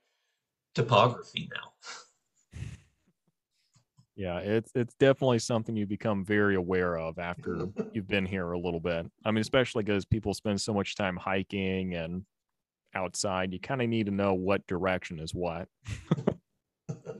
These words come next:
Speaker 1: Yeah, that, that definitely helps.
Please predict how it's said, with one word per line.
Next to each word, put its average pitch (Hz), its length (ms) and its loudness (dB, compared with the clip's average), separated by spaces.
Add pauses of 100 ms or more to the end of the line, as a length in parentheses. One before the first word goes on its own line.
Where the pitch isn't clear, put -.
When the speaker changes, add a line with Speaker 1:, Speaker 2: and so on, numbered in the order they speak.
(580)
Speaker 1:
Yeah, 139 220 8
that, 120 300 6
that 117 220 8
definitely 110 580 4
helps. - 600 -2